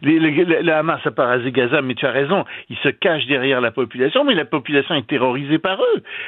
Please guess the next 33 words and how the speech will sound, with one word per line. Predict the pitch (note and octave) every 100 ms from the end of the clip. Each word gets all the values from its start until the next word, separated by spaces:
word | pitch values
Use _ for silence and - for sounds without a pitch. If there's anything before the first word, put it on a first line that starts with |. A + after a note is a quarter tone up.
| - C#3
Euh, | C3+ B2+ A#2+ A#2 A#2
ils | D3 D#3 -
savent | D#3+ C3+ - -
pas | F#3 F#3 - - -
ce | -
qui | E3
va | D3
arriver | B2+ B2+ A2+ B2+ -
après, | - - - C#3+ G#3+
ils | G3 -
savent | C#3
pas | - D3+ -
s'ils | C#3+
vont | B2+
revenir. | A#2 A#2+ A2+ B2 D3+ C#4 C4 - - - -
Puis | - F3+
pour | - G3 C#3+ B2
les | C#3 C#3
Gazaouis, | D#3 C3+ B2+ A#2+ D3+ C#4 C4 - -
ben, | A#2+ D#3+ D#3+ D3+ D3 C#3 C#3 C3+ C3+
les | C#3 B2 C#3
Israéliens | C3+ C#3+ C#3+ F#3+
sont | - D3
les | C3
gens | D#3+
qui | F3+ - D3+
leur | C#3+ C3+
ont | B2+ C3+ -
ôté, | F3+ - - E3+ D3+ B2
euh, | A#2
leurs | A#2 A2+ G#2+
terres, | D3+ E3+ D4 A#3 - - - -
euh, | B2+ B2+ B2 A#2+